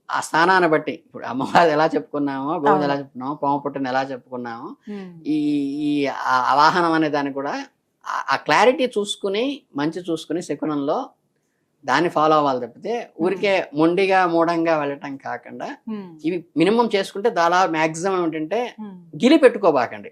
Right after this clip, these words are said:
Speaker 2: మ్మ్.
Speaker 1: ఇంకో శకునంలో ప్రధానంగా చెప్పేది అంటే, మనం ఏదైతే నిరంతరం స్మరిస్తూ ఉంటామో, అది ఇంప్లిమెంట్ అవుతుంది.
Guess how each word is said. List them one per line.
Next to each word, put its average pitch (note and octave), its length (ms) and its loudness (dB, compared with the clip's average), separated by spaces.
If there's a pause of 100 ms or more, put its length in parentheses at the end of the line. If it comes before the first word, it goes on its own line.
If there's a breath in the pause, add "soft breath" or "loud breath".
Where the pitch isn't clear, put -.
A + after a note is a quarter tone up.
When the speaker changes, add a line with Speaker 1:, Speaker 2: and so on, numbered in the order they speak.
(140)
Speaker 2:
మ్మ్. G3 280 -14 (300)
Speaker 1:
ఇంకో E3 260 4
శకునంలో G#3 400 0
ప్రధానంగా F3+ 400 0
చెప్పేది E3+ 240 -2
అంటే, G3 120 -2
మనం F3+ 200 -2
ఏదైతే A3 580 4
నిరంతరం G3+ 640 -2
స్మరిస్తూ F3+ 560 -4
ఉంటామో, D#3+ 460 -4
అది G#3 160 -4
ఇంప్లిమెంట్ G3+ 420 -4
అవుతుంది. B2 360 -8